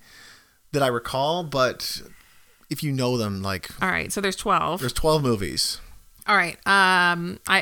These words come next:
Speaker 2: and the, in order is not gonna happen.
Speaker 1: Okay.
Speaker 2: So, Wizard of Oz.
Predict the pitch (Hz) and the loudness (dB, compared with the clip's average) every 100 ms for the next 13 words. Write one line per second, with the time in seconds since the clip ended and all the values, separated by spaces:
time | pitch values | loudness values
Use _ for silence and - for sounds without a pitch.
0 | - 202 196 208 - 220 208 202 190 185 | 0 -2 0 -2 0 0 2 0 0 -2
1 | 175 180 175 156 - 160 143 127 107 - | -4 -2 -2 -2 -4 -4 0 0 0 -6
2 | - - - - - _ - 233 214 202 | -14 -14 -16 -18 -20 _ -2 4 6 8
3 | 196 190 208 226 214 160 208 - | 6 4 2 4 4 4 2 -2